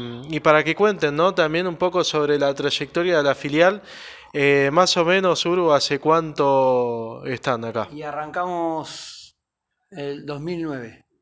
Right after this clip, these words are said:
Speaker 2: acá, en el Club Belgrano. Pero está, estuvimos en, en el mástil de Merlo, eh, dos mil siete, dos mil seis, así que hace mucho tiempo, mucho tiempo. Estamos acá, que quisimos armar un lugar de Boca, familiar, y que para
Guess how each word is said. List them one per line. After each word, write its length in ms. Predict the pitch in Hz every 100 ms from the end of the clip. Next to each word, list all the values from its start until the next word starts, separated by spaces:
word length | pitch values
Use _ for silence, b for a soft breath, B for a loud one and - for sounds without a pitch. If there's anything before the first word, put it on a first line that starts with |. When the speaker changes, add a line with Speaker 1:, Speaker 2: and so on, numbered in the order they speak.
| _ _ _ -
Speaker 2:
acá, 480 | 131 156 - - _
en 140 | 139
el 80 | 135
Club 200 | 131 143
Belgrano. 480 | 139 139 135 117 - _ _ _ _
Pero 160 | 131
está, 160 | 120 143
estuvimos 600 | 120 120 147 151 160 156
en, 200 | 156 143
en 220 | 139 135
el 100 | 135
mástil 300 | 139 147 156
de 120 | 147 147
Merlo, 500 | 160 160 170 165 B B B B -
eh, 340 | 143 139 135
dos 140 | 135 131
mil 160 | 139
siete, 500 | 135 165 170 165 147
dos 120 | 135
mil 160 | 135 139
seis, 520 | 139 156 156 156 - - -
así 160 | 143
que 80 | 135
hace 240 | 131 139
mucho 260 | 135 139 143
tiempo, 300 | 151 131 - - _ _ _ _ -
mucho 200 | 139 131
tiempo. 260 | 131 113 - _ _ _
Estamos 420 | - 131 135 135
acá, 200 | 165 175
que 100 | 147
quisimos 420 | 127 147 143 139
armar 240 | 135 143
un 140 | 143 139
lugar 360 | 139 147 135 B B B B B _
de 100 | 131
Boca, 540 | 151 190 196 190 185 -
familiar, 720 | 143 143 143 165 196 233 - -
y 60 |
que 120 | 135
para 340 | 131 139 135